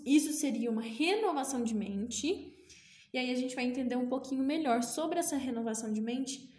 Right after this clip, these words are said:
daí pra frente, que normalmente é uma parte que nós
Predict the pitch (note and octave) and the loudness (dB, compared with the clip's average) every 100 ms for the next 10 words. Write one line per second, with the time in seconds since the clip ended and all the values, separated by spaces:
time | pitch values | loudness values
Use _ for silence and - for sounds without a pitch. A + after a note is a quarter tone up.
0 | - - E4 D#4 E4 D#4+ D4 C4+ C#4 - | -14 -4 -2 0 -2 -2 -2 -2 -2 -6
1 | C#4 C#4 C#4 D4 D#4 E4 F4 D4+ B3+ A#3 | -4 0 2 4 4 4 2 0 0 -2
2 | B3 - - - - A#3+ B3 B3+ B3 A#3+ | -4 -6 -10 -20 -8 -2 0 2 0 0
3 | - B3 B3 B3 - | -2 -2 0 0 -2